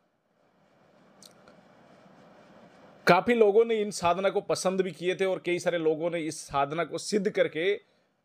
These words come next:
एक अलग सी दुनिया में जी रहे अपने जीवन को, सुकून, शांति जो चीज है,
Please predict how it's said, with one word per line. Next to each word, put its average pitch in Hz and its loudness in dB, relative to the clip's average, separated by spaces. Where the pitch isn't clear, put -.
एक 180 2
अलग 202 6
सी - -2
दुनिया 202 4
में 214 4
जी 165 -4
रहे 190 4
अपने 175 0
जीवन 143 0
को, - -14
सुकून, 208 0
शांति 220 -2
जो 226 0
चीज 202 -4
है, 156 0